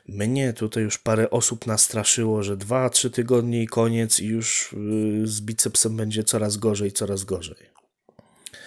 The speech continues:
Więc strasznie mi się spieszyło. Miałem, e, możliwość ewentualnie przejść z zabiegu prywatnie. E, ale tak się,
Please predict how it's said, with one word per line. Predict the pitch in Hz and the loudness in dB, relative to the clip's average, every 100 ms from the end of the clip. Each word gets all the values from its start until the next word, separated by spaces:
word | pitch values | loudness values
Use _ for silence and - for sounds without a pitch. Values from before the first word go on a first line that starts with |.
| - - - - - | -18 -16 -18 -18 -10
Więc | 95 113 113 113 - - - - - | -2 0 2 2 2 4 6 4 4
strasznie | 143 143 156 | 2 2 2
mi | 127 | 2
się | 117 117 | 2 -2
spieszyło. | - 117 - 82 - - - _ - | -2 0 0 -2 -8 -20 -20 _ -8
Miałem, | 104 120 123 127 123 123 | -2 2 2 2 0 0
e, | 113 117 117 117 120 117 | -2 -2 0 0 0 0
możliwość | 113 123 123 123 120 120 117 - - - | 0 0 -2 -4 -2 0 0 -2 -6 -6
ewentualnie | 113 113 107 - 120 113 107 110 | -4 -2 -2 0 2 2 2 0
przejść | - 113 107 - - - - - - - | -2 -2 -2 -2 -6 -8 -16 -16 -10 -4
z | 101 | 0
zabiegu | 104 117 113 113 98 | 2 2 2 0 0
prywatnie. | - 92 101 110 - 127 139 160 _ _ _ _ - _ _ _ _ _ _ _ _ _ - - - - - - - - - - | -6 -4 -2 -2 -2 -4 -4 -4 _ _ _ _ -20 _ _ _ _ _ _ _ _ _ -20 -20 -20 -20 -18 -18 -20 -20 -20 -6
E, | 110 113 117 117 117 117 113 - _ _ _ _ _ - - - | -2 0 2 0 0 -4 -6 -14 _ _ _ _ _ -20 -18 -4
ale | 139 143 | -2 2
tak | 160 147 | 0 2
się, | - | 0